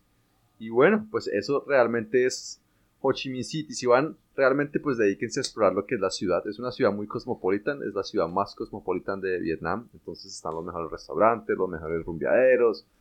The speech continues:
los mejores centros comerciales, si s-, les interesa hacer eso. Y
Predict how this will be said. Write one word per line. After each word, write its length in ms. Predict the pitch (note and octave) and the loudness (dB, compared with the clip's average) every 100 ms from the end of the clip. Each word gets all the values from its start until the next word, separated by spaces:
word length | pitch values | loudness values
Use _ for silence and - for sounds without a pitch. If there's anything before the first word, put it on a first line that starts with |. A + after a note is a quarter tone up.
| _ _ | _ _
los 80 | G2+ | -6
mejores 240 | F2+ E2+ | -4 -2
centros 240 | F2 E2 D#2+ | -4 -8 -8
comerciales, 640 | F2+ C#2+ - B2+ C3 C3 | -6 -6 2 4 6 4
si 120 | - | -2
s-, 180 | - - _ | -14 -14 _
les 160 | - - | -12 -12
interesa 400 | - D#2+ D#2+ F2 | -6 -2 0 0
hacer 180 | G#2 | 2
eso. 300 | B2 G#2 A#2+ _ _ _ _ - | 2 2 -4 _ _ _ _ -12
Y 320 | F#2 F#2+ | -10 -8